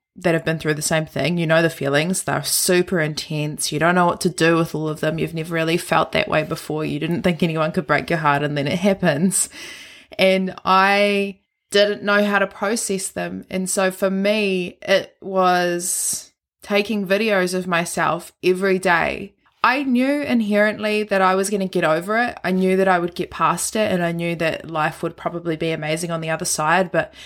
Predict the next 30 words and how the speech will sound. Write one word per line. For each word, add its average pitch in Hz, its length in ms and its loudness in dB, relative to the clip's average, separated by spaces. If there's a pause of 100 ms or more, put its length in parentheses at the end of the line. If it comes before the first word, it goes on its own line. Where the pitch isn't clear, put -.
(100)
and 269 120 0
everyone 359 260 2
says 165 300 0
that 185 220 2
to - 100 -2
you, 233 380 -2 (360)
but 214 220 4
in 247 160 2
the 277 80 4
moment 202 340 2
you 190 80 -4
don't 185 220 0
feel 175 340 -2
that 208 180 2
way. 240 280 0
So 226 180 -2
I 190 120 2
thought 196 200 -4
the 202 80 -6
best 240 240 -4
thing 269 160 0
for 262 140 0
me 175 420 0
is 175 320 -4
to 170 460 -8
film 302 320 2
myself 214 640 2
just 302 240 -2
for 285 80 2
me 208 400 2